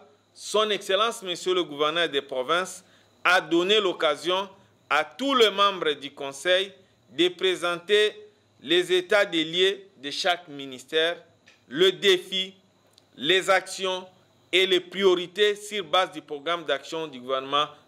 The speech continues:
provincial. Il se dégage de l'économie générale de la présentation des différents ministères provinciaux la nécessité de mesures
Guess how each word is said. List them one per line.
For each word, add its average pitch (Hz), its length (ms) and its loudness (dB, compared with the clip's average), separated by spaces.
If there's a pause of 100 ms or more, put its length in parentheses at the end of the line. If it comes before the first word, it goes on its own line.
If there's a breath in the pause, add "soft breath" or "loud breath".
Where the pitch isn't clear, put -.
(160 loud breath)
provincial. 147 640 0 (880 soft breath)
Il 214 160 4
se 226 200 6
dégage 202 760 4 (120)
de 143 140 0
l'économie 190 540 0
générale 151 640 2 (500 soft breath)
de 143 180 0
la 156 160 4
présentation 175 800 -2
des 160 140 -4
différents 160 440 0
ministères 156 520 -2
provinciaux 139 680 -2 (360 loud breath)
la 143 180 2
nécessité 196 800 -2
de 175 100 0
mesures 160 460 -2